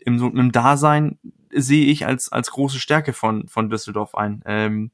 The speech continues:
in der, in der bisherigen Saison hat, äh, hat Düsseldorf mit dieses, ähm, vier eins vier eins oder vier vier zwei oder einen seltenen Zufall auch vier vier eins eins.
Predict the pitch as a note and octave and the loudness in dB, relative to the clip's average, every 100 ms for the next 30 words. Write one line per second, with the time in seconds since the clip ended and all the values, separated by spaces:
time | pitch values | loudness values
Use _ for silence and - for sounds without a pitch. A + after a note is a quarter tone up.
0 | _ _ _ - _ - C#3+ C#3 D3 C#3+ | _ _ _ -20 _ 0 2 2 2 2
1 | C#3+ D3+ D3+ D3+ D3 C#3+ B2+ D3+ F#3+ - | 2 2 2 2 2 2 2 2 0 -6
2 | _ _ - G#2+ B2 B2 - B2 B2 B2+ | _ _ -10 0 2 2 -2 0 2 0
3 | C3+ C#3 C3 C3 - B2+ - A#2+ B2 - | 0 0 0 0 0 -4 -4 -4 -6 -4
4 | A2+ A2+ A2+ - C#3 A2 B2+ - B2+ A2+ | -2 -2 -4 0 2 2 0 0 2 2
5 | C#3 F3+ - - - C#3+ D#3+ E3 F3 _ | 2 -2 -6 -10 -2 0 2 2 0 _
6 | - C3+ C#3 - C3+ C3+ - B2+ A#2+ G2+ | -2 0 0 0 2 2 2 2 2 -2
7 | A#2+ B2+ C3 B2+ C3+ B2+ B2 B2 - C3+ | 0 0 0 -2 -4 -2 0 0 -2 0
8 | C3 - C3 - A#2 A#2+ D#2 A2+ E3 - | 0 2 0 0 -2 0 0 0 -2 -6